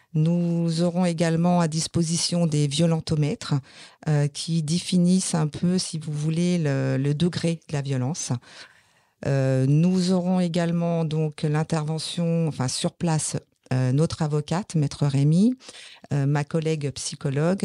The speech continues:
Madame Benoun, donc et moi-même. Voilà, donc les personnes qui se présenteront auprès de nos stands,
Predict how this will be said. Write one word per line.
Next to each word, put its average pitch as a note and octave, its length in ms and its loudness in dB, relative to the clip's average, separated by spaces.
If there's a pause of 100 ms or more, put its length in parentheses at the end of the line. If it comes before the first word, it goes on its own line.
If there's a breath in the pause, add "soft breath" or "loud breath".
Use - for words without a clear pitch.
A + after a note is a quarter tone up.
(100)
Madame B2+ 840 2
Benoun, C3+ 400 2
donc C3 240 -4
et C3 40 -2
moi-même. B2 460 -2 (640)
Voilà, C3+ 240 -2
donc C#3 300 -4
les D3+ 180 0
personnes E3 400 -2
qui - 180 -8
se - 160 -4
présenteront D#3 680 -2
auprès D3+ 240 -6
de C#3+ 60 -2
nos C3+ 100 -2
stands, G3+ 320 -2